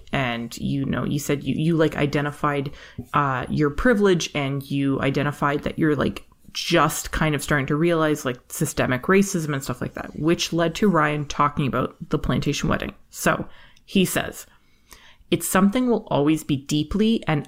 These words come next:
unreservedly sorry for. It's impossible to reconcile. What we saw at the time was a wedding venue on Pinterest. What we saw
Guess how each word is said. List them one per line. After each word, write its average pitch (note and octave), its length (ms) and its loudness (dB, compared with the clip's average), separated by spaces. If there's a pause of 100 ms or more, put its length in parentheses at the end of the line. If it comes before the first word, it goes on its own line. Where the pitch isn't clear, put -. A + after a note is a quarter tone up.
(120)
unreservedly D#3+ 800 2
sorry C#3 300 -2
for. - 340 -6 (100)
It's - 180 -2
impossible F3 680 2
to D#3+ 100 -4
reconcile. - 680 -4 (300)
What F3 240 2
we A#3 100 4
saw C4 260 2
at A#3 120 0
the B3+ 80 -2
time E3+ 480 0
was D#3 140 -2
a D#3 60 2
wedding D3+ 360 4
venue E3+ 300 2
on D3+ 160 0
Pinterest. - 580 -2 (360)
What F3+ 160 4
we E3 80 4
saw - 300 0